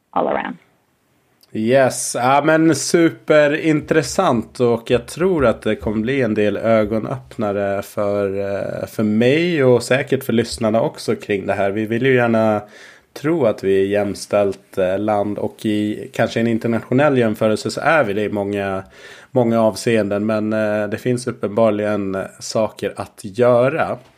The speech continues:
Speaker 2: Tänkte vi börjar med några uppvärmningsfrågor här, och jag tänkte, givet att du är en sån, eh, ja, men en entreprenöriell person, men också som driver frågor som är större än,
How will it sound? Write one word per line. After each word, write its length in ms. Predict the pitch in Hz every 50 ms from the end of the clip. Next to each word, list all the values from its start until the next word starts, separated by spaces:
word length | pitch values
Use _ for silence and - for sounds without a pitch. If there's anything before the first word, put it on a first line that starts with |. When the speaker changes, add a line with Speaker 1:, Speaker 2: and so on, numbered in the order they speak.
| _ _ _ _ _ _ _
Speaker 2:
Tänkte 260 | - 170 170 - 190
vi 140 | 170 175 170
börjar 420 | 151 180 190 190 196 208 202 180
med 800 | 143 147 147 143 139 139 135 131 127 127 127 123 123 123 123 123
några 540 | 127 127 135 135 131 131 131 131 127 131 131 -
uppvärmningsfrågor 1500 | 160 143 131 - - 127 139 139 135 131 131 131 131 127 - - - - 143 165 190 202 196 190 156 117 113 113 107
här, 360 | 104 104 117 110 104 104 107
och 60 | 110
jag 140 | 113 117 117
tänkte, 360 | - 127 117 117 - - 123
givet 640 | 117 117 117 117 120 123 113 123 123 123 123 - 117
att 160 | 113 113 -
du 260 | - 123 120 120 120
är 120 | 120 117
en 120 | 117 113 107
sån, 400 | - - 110 107 107 107 104 104
eh, 280 | 104 107 104 101 104 107 117 117 123 123
ja, 100 | 117 117
men 140 | 117 117 120
en 100 | 123 123
entreprenöriell 880 | 123 123 120 - - 123 117 - - 123 120 123 127 143 156 160 160
person, 540 | 156 - 165 151 - 156 156 156 160 156 147
men 120 | 131 123
också 260 | 120 120 - - - 131
som 300 | 127 135 127 123 110 104
driver 500 | 123 123 120 113 113 110 104 110 107 101
frågor 440 | - - 113 110 107 104 104 110
som 140 | 104 - 113
är 40 | 104
större 520 | - - - - 131 135 135 120 110 117
än, 220 | 110 107 101 107